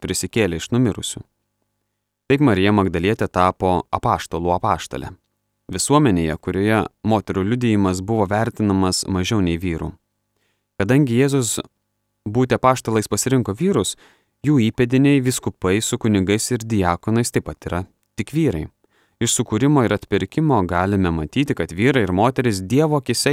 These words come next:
yra lygūs. Kita vertus, yra aišku, kad vyrai ir moteris nėra visiškai tokie pat. Vyrai sutverti tėvystei, moterys motinystei ir Jėzus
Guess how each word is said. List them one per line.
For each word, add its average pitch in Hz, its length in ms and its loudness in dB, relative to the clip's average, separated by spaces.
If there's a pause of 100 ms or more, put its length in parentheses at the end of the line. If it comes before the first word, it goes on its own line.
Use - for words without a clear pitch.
yra 143 160 0
lygūs. 120 460 -2 (420)
Kita 82 240 -2
vertus, 127 400 -2
yra 127 220 0
aišku, 101 200 -4
kad 85 220 -8
vyrai 120 320 2
ir 90 80 0
moteris 101 480 -2
nėra 104 320 0
visiškai 85 480 -4
tokie 76 240 -8
pat. - 320 -8 (480)
Vyrai 95 320 2
sutverti 85 560 -4
tėvystei, 90 560 -2 (420)
moterys 95 540 0
motinystei 87 720 -2 (400)
ir 90 160 -4
Jėzus 90 320 -2